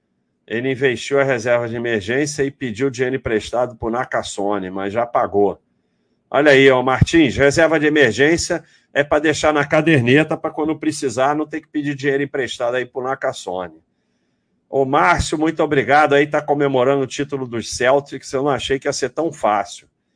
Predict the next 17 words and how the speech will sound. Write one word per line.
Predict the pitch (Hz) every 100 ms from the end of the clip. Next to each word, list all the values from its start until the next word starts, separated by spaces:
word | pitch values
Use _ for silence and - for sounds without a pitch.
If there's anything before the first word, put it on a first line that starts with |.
| _ -
Parabéns | 120 135 104 120 123 117
aí | 117
pros | 117 104 -
Celtics. | 95 92 90 - _ - - _ _ _ _ _ _ _ _ _
Boston | 92 107 107 95 90
Celtics. | - 78 78 _ _ - - - _ _ _ _ _ _ _ _ _
Eu, | - 127 127
eu | 143 143
não, | 143 139 120 107
eu, | 117 127 117 101 - _ _ _ - _ _ _ _ -
eu, | 101 107 104
eu | 104 101
gosto | 110 123 - 120
do | 110
Boston | 87 113 143 - 135 117
Red | 107 160
Sox. | - - 87 85 - - -